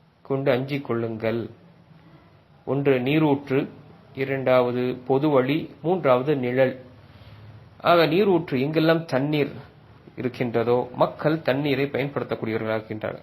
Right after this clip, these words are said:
அங்கு மலஜலம் கழிக்கும் பொழுது அந்த தண்ணீர் மாசுபடுவது மட்டுமல்லாமல் அதை பயன்படுத்துவதும் மக்களுக்கு அறிவுறுத்தக்க விஷயமாக இருக்கும்.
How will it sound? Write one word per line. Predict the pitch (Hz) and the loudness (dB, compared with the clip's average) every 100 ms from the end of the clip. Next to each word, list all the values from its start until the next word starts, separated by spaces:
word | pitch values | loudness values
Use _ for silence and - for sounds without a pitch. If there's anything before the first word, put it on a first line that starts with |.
| - | -8
அங்கு | 147 175 156 147 139 | -4 -2 0 0 0
மலஜலம் | 135 143 143 131 | 0 0 -2 -2
கழிக்கும் | 123 123 123 113 | -4 -4 -6 -6
பொழுது | 113 117 156 - - - _ _ _ _ - | -4 -4 -6 -8 -16 -20 _ _ _ _ -8
அந்த | 127 123 | -4 -4
தண்ணீர் | 123 120 143 151 147 143 - - 113 | -2 -2 0 0 -2 -4 -10 -8 0
மாசுபடுவது | 127 143 143 131 127 123 120 | 2 0 0 0 2 0 0
மட்டுமல்லாமல் | 117 120 127 117 113 110 139 175 - - _ _ _ _ _ _ _ | -4 -2 -2 0 -2 0 0 -2 -8 -20 _ _ _ _ _ _ _
அதை | 131 143 147 139 143 143 - - | 2 4 4 4 2 -2 -6 -2
பயன்படுத்துவதும் | 117 165 165 156 143 139 131 160 202 - - | 0 0 0 -2 0 0 0 -2 -6 -10 -10
மக்களுக்கு | 147 - 196 160 - | -10 -2 0 2 2
அறிவுறுத்தக்க | 151 156 151 143 139 - | 2 2 -2 -4 -6 -4
விஷயமாக | 123 - 120 120 120 120 | -4 -6 -6 -4 -2 -2
இருக்கும். | 110 - 156 - | -4 -6 -8 -8